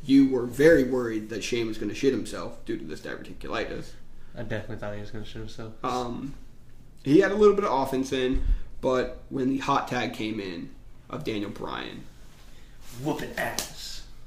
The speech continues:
Speaker 1: all hell broke loose. The fans absolutely went mental for it. Daniel Bryan, um, he does what he does. He, he did all his, of his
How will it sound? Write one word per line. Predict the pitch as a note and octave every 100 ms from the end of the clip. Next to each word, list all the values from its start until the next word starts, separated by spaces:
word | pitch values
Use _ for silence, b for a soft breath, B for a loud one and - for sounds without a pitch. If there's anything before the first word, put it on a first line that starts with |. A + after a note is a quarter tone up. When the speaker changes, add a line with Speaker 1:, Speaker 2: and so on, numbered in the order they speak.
| -
Speaker 1:
all | D3 D3+
hell | C3+ B2+ A#2
broke | - A#2 -
loose. | G#2 G#2+
The | A#2
fans | - C3 A#2+ A#2
absolutely | A2 G#2+ A#2+ A#2 G#2
went | A2 G#2+
mental | G2+ G#2+
for | G#2+ - A2+
it. | G#2+ - B B
Daniel | C#3 C#3+ B2+
Bryan, | C3 B2+ B2+ B2+ B2 - - - A#2
um, | A2+ G2+ G#2 - - -
he | E3+
does | F3+ D3
what | C#3+
he | C3+
does. | C3 B2
He, | B2+ C3+
he | C#3
did | D3 C3+ D#3 D3+
all | A2+ C#3 C#3
his, | C3 B2+ B2 -
of | C#3
his | C3